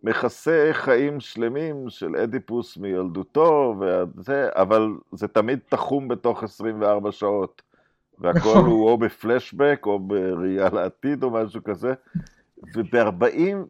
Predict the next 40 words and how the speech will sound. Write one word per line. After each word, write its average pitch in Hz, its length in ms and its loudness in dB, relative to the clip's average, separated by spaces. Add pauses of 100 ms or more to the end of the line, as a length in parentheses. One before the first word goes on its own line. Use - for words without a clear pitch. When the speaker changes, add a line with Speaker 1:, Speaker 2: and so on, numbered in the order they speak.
Speaker 1:
ושמונה 147 520 -4
שעות 131 580 -2
הכל 131 520 2
נדחס. - 800 -8 (220)
זה 87 260 -8 (460)
Speaker 2:
ממש. 151 560 -6 (440)
זה, 139 220 2 (100)
זה 156 160 4
היה, 175 600 8
זה 147 60 0
היה 170 140 6 (420)
פשוט 254 420 -2
מר-, 165 380 0 (160)
Speaker 1:
אני 107 80 6
Speaker 2:
פשוט 131 180 6
Speaker 1:
לא 147 80 8
Speaker 2:
מר-, 170 160 12
Speaker 1:
יכול 180 460 8
לחכות 147 520 4
ל-thirty 123 1120 8 (160)
on 107 180 -8
thirty 107 260 0 (120)
על 87 100 0
זה, 82 140 -4
ל-, 87 360 -2 (840)
Speaker 2:
או, 196 60 10
Speaker 1:
לסרט 160 420 10
Speaker 2:
אה, - 60 -12
Speaker 1:
של 170 140 6
Speaker 2:
כן, 123 100 4
או 156 100 6
Speaker 1:
E 151 40 6
S - 20 -10
P 156 80 -6
N, 110 200 4
Speaker 2:
ל-, 95 100 -8 (220)
Speaker 1:
זה 90 100 -8
חייב 110 460 0
Speaker 2:
כן. 110 60 -4
Speaker 1:
להגיע. 175 320 6